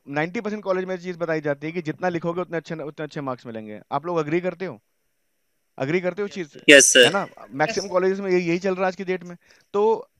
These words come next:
Speaker 1: actually में बच्चा क्या कर रहा है, बच्चा वहाँ पे कंटेंट जो है, अगर आपसे सपोज करो कोई, कोई चीज पूछी गई, let's say कि को-, पूछ लिया गया राफेल के व्हील के बारे में बताओ, राफेल के व्हील के बारे में बताओ, but क्योंकि आप लोगों को पता है कि अगर, अगर हम जो है, श-, अगर हम इसको नहीं भरते हैं, क्या नाम है,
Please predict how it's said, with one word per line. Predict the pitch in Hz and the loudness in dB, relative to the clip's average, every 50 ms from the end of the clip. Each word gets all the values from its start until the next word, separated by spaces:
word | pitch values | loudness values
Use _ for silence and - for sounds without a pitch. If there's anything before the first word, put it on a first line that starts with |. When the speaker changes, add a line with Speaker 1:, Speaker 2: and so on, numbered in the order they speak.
| _ _ _ _ _ - | _ _ _ _ _ -2
Speaker 1:
actually | 135 139 - - 202 | -2 -2 -2 -4 -6
में | 202 233 233 | -6 -4 -2
बच्चा | 202 214 - - 226 | -2 -2 -2 -2 0
क्या | 208 220 214 | 0 0 0
कर | - 220 214 | 0 -2 -2
रहा | 220 220 | -2 -4
है, | 214 | -2
बच्चा | 185 165 165 - - 214 | -2 -2 -2 -2 -2 -2
वहाँ | 208 202 202 | -2 -2 -2
पे | 196 220 | -4 -6
कंटेंट | 208 - 190 180 175 - 208 208 220 196 | -4 -4 -6 -6 -4 -4 -6 -6 -6 -6
जो | 180 196 175 | -10 -8 -6
है, | 165 175 190 156 | -4 -4 -4 -4
अगर | 123 165 165 180 196 | -4 -4 -2 -2 -2
आपसे | 190 180 - 202 | -2 -2 -4 -8
सपोज | 185 185 170 180 185 180 | -12 -10 -10 -10 -12 -10
करो | - 190 175 185 190 190 165 120 143 | -10 -12 -10 -10 -12 -12 -14 -18 -14
कोई, | - 185 180 | -12 -12 -8
कोई | - 180 180 | -8 -8 -8
चीज | - 196 196 | -8 -10 -12
पूछी | - - 165 151 160 156 | -12 -12 -14 -12 -10 -10
गई, | 151 170 | -8 -6
let's | 170 165 170 160 | -4 -4 -4 -4
say | - 175 | -6 -8
कि | 165 180 | -8 -8
को-, | 180 - 156 151 147 | -12 -12 -16 -16 -14
पूछ | 147 160 165 - | -14 -14 -8 -4
लिया | 170 165 | -4 -2
गया | 165 180 | 0 0
राफेल | 160 143 139 - 160 160 170 | 0 -2 -2 -2 -4 -6 -4
के | 160 175 190 190 - _ - - _ _ - | -4 -6 -8 -8 -10 _ -20 -20 _ _ -10
व्हील | 131 147 170 185 202 | -4 -2 -2 -2 0
के | 185 202 | 0 0
बारे | 190 170 165 160 156 | 2 4 4 4 4
में | 156 147 | 2 0
बताओ, | 135 127 123 113 101 98 _ _ _ _ _ _ _ _ _ _ _ _ - | -2 -6 -6 -10 -12 -14 _ _ _ _ _ _ _ _ _ _ _ _ -4
राफेल | 117 127 131 135 156 170 175 | -2 -2 0 0 0 0 0
के | 175 220 | 0 -2
व्हील | 190 160 175 180 | -2 -2 -4 -2
के | 175 185 180 | 0 0 2
बारे | 170 165 156 160 | 2 2 2 2
में | 151 | -2
बताओ, | 139 131 117 113 104 110 _ _ _ _ _ - | -2 -4 -6 -8 -10 -12 _ _ _ _ _ 0
but | 160 185 156 | 0 0 0
क्योंकि | 151 170 165 160 160 214 | -4 -8 -8 -8 -2 2
आप | 208 196 190 180 | 2 4 4 2
लोगों | 190 190 190 190 | 0 -4 -4 -6
को | 196 | -4
पता | 180 180 175 170 180 | -2 -2 0 2 0
है | 190 | 0
कि | 190 | 0
अगर, | 196 185 175 180 196 190 | 0 -2 0 0 0 0
अगर | - 143 147 160 190 190 | 0 -2 0 0 0 0
हम | 180 180 175 180 175 | 0 -2 -4 -4 -8
जो | 165 180 | -8 -6
है, | 160 165 175 185 190 | -4 -4 -4 -4 -6
श-, | 180 - | -8 -8
अगर | 165 131 147 147 165 175 | -8 -8 -6 -6 -4 -6
हम | 175 175 175 170 | -6 -6 -8 -10
इसको | 160 - 185 | -10 -10 -8
नहीं | 160 151 165 | -6 -6 -4
भरते | 151 143 131 127 135 | -4 -6 -6 -6 -8
हैं, | 131 | -8
क्या | 123 139 | -6 -6
नाम | 131 127 123 117 | -6 -6 -6 -8
है, | 110 101 | -10 -12